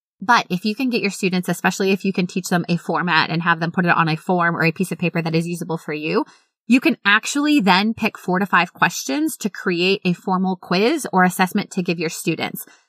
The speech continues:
And then I usually would tell my students that I'm gonna give them a bonus point if I end up picking their question to be included in the quiz. And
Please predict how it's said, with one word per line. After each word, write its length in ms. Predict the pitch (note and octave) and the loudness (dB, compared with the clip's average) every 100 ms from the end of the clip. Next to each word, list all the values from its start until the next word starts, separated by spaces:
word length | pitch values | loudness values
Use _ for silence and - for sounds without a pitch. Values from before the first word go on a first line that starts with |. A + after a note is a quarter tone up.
| _ - | _ 0
And 120 | G3 | 4
then 120 | G3+ | 6
I 40 | F#3 | 6
usually 320 | G3 A3 A#3 | 6 4 2
would 120 | F#3+ | 2
tell 120 | F#3+ | 0
my 80 | F3+ | 0
students 300 | E3+ F3 E3+ | 0 -2 0
that 100 | D#3+ | 0
I'm 80 | E3+ | 2
gonna 140 | G#3 | 2
give 140 | F#3+ E3+ | 2 0
them 120 | D#3+ | 0
a 60 | C#3+ | 0
bonus 340 | D#3 D3+ F3 | -2 -2 -4
point 300 | - G#3+ - | -2 -2 0
if 80 | E3+ | 2
I 80 | - | 2
end 180 | F3 | 2
up 140 | E3+ - _ | 0 -2 _
picking 260 | - F3+ E3 | -4 0 0
their 140 | D#3+ | -2
question 460 | D#3+ - E3 - F3+ | -2 -2 -2 -2 -4
to 80 | D#3+ | -4
be 80 | D3+ | -6
included 360 | - E3 D#3+ - | -4 -2 -2 -2
in 140 | D3 | -6
the 60 | D#3 | -6
quiz. 420 | - - D#3+ - | -6 -8 -10 -4
And 260 | F#3+ F#3 | 2 2